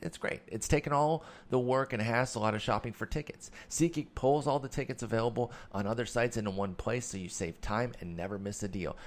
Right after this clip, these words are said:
You can even set alerts for upcoming games, and SeatGeek will let you know if the price falls.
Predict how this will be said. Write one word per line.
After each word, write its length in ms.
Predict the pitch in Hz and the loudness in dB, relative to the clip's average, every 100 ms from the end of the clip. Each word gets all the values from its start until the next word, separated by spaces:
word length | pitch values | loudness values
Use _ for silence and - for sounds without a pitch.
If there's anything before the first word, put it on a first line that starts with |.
| - | -8
You 120 | 123 151 | -4 -2
can 160 | 165 | 0
even 200 | 165 151 | 0 -2
set 240 | 113 139 127 | 0 0 2
alerts 400 | 120 123 127 - | 2 0 -2 -6
for 140 | - - | -8 -4
upcoming 440 | 113 - 110 107 | -4 -4 -4 -2
games, 400 | 95 92 95 98 104 | 0 0 -2 -6 -8
and 80 | |
SeatGeek 560 | 95 - 123 - 113 110 - - | -6 -6 -6 -6 -6 -6 -10 -6
will 100 | 104 | 0
let 180 | 104 104 | 2 2
you 120 | 117 | 0
know 260 | 101 92 101 | 0 0 -2
if 140 | 104 - | -4 -6
the 80 | |
price 380 | 92 85 92 - | -6 -2 -2 -2
falls. 640 | - 98 123 107 - - | -6 0 2 0 -6 -16